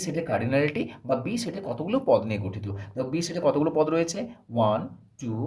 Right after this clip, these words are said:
থ্রি, ফোর, ফাইভ, টোটাল পাঁচখানা পদ নিয়ে গঠিত বি সেটটি। তাহলে এই বি সেটে যে পাঁচখানা পদ রয়েছে, সেই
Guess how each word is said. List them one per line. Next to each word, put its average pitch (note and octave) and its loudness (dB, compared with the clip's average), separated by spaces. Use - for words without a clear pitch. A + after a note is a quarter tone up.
থ্রি, A#2 -2
ফোর, A#2 0
ফাইভ, E3 2
টোটাল E3+ 8
পাঁচখানা A#3 0
পদ B2+ 6
নিয়ে G#2+ 0
গঠিত G2 -6
বি E3+ -2
সেটটি। G2 -6
তাহলে G2+ -6
এই E3 4
বি C#3 0
সেটে E3 -4
যে B2 -2
পাঁচখানা A#2 -6
পদ G2 -4
রয়েছে, A2+ -6
সেই E3+ -4